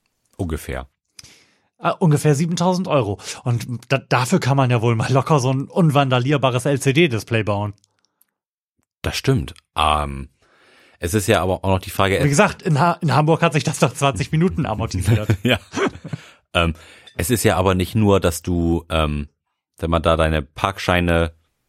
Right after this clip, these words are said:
Speaker 1: digital löst, ähm, es ist ja au-, auch so, dass du dann sicherlich auch dann viel managen musst, denn wa-, was ist denn, du kommst an und jemand steht auf deinem Parkplatz.
Speaker 2: Mhm.
Speaker 1: So, dann, das, das muss ja auch irgendwie gelöst werden. Du, du hast ja schon vorher bezahlt, dann muss es, dann muss,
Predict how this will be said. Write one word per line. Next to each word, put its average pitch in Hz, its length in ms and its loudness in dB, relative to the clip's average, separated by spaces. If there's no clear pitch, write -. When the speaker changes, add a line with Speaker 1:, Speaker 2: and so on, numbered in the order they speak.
Speaker 1:
digital 92 520 0
löst, 113 580 -2
ähm, 87 320 0
es 82 140 -6
ist 95 120 -4
ja 92 220 0
au-, - 220 -6
auch 90 120 -2
so, - 140 -6
dass 92 180 0
du 95 100 -6
dann 87 140 0
sicherlich 90 440 -2
auch 87 240 0
dann 87 140 0
viel 92 420 2
managen 92 520 0
musst, 78 260 -2
denn 78 180 0
wa-, 82 140 -2
was 95 260 -2
ist - 160 -6
denn, 90 200 2
du 107 120 -2
kommst 95 320 -2
an 101 160 2
und 92 120 2
jemand 90 240 2
steht 87 200 -2
auf 82 120 -2
deinem 71 160 -2
Parkplatz. - 680 -6
Speaker 2:
Mhm. 113 440 -2
Speaker 1:
So, 82 180 -6
dann, 82 400 -2
das, - 400 -4
das 95 240 -8
muss 110 200 0
ja 104 120 4
auch 113 200 4
irgendwie 92 180 -2
gelöst 85 260 -2
werden. 87 120 0
Du, 101 80 0
du 101 280 0
hast 110 160 0
ja 104 80 2
schon 95 160 -4
vorher 104 320 2
bezahlt, 92 400 -2
dann 80 80 -2
muss 87 160 -2
es, 87 80 -4
dann 87 120 -2
muss, 95 220 -2